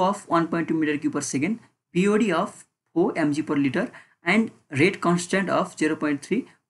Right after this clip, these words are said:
per day। It receives an effluent discharge of zero point two five meter cube per second, having B O D twenty M G per liter, D O फाइभ एम जी per liter and rate constant भनेको हामीलाई zero point one three per day दिइरहेको छ।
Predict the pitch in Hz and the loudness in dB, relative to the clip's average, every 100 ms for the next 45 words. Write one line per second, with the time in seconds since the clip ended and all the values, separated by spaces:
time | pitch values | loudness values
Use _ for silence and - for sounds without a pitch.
0 | _ 156 156 131 156 127 123 _ _ _ | _ 0 0 0 0 -2 -2 _ _ _
1 | _ _ 113 - 165 190 - 247 - 175 | _ _ -6 -2 0 2 2 2 2 0
2 | 175 - _ - 190 - 226 247 190 165 | 0 -2 _ -8 -6 -2 2 4 2 -4
3 | - 180 196 135 131 180 - 165 185 180 | -2 0 0 0 -2 -2 -2 2 2 0
4 | 214 214 _ - 214 - 147 175 175 156 | -4 -4 _ -10 -8 -2 0 2 2 0
5 | 151 147 139 139 135 214 - - _ 131 | -2 -4 -4 -2 0 -2 -4 -14 _ 0
6 | 127 220 139 170 208 175 208 - _ _ | 4 4 2 0 2 2 0 -4 _ _
7 | - 180 208 220 220 180 180 160 147 143 | 0 2 2 2 2 2 0 0 2 2
8 | - 214 - _ _ 127 127 165 208 233 | 0 -4 -12 _ _ -20 -4 0 2 2
9 | 262 - - 143 196 190 175 165 151 143 | 2 -4 -2 2 4 4 2 2 0 0
10 | 190 156 156 135 165 175 151 123 151 131 | 0 0 0 2 2 2 -4 -2 0 2
11 | 127 139 151 147 131 151 - 147 127 185 | 4 2 2 -2 -2 -4 -2 0 0 -2
12 | 254 - _ _ 143 139 131 127 127 120 | -8 -10 _ _ 0 2 2 0 2 0
13 | 127 127 | -2 -4